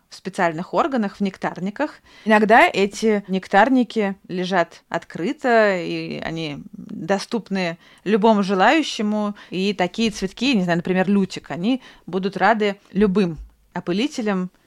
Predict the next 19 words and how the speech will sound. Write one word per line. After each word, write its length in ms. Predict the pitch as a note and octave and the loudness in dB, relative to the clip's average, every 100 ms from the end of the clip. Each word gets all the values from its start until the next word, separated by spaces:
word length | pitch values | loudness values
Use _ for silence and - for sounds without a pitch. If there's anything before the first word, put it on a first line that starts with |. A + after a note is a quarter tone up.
| _ | _
мухе 480 | E3+ C#4 D4 A3 G#3 | -4 -4 -2 -2 -2
и 40 | |
бабочке, 760 | E3 A3 B3+ A#3 - G#3 F#3+ F#3+ _ _ _ | 2 4 4 0 -6 -4 -4 -4 _ _ _
и 100 | G3+ | -6
жуку, 560 | F3 F3+ - C4+ C#4 - _ - _ _ _ - | -4 -4 -2 -2 -2 -6 _ -20 _ _ _ -6
и 80 | |
муравью, 640 | G3 F3 F3 F3+ C4+ C#4+ C4+ | -2 0 -2 -2 0 0 0
любому, 440 | G3+ G3 C#4+ A#3+ | -2 0 2 2
кто 420 | - - A3+ G#3+ G#3 | -2 -2 2 2 0
захочет 640 | E3 F#3+ G3 F3 E3+ - - _ _ G#3 | -2 0 2 2 0 -8 -20 _ _ -10
поесть 420 | - F#3+ F3 F3+ F#3 | -2 0 0 -2 -6
нектар 380 | F#3 - F4 | -4 2 4
и 240 | A#3+ A3+ B3 | 4 -2 0
заодно 300 | F3+ F3 A3 | 0 0 -2
перенести 520 | G#3+ E3 E3+ - G3+ | -4 -4 -8 -8 -10
пыльцу 520 | - E3+ - F#3+ A3+ - - | -6 -8 -6 -6 -6 -8 -8
на 100 | A3 | -2
соседнее 420 | G3+ G#3 G#3 G3+ | 0 2 2 4
растение. 560 | G#3 G#3+ F#3+ E3+ D#3 | 2 2 -6 -6 -8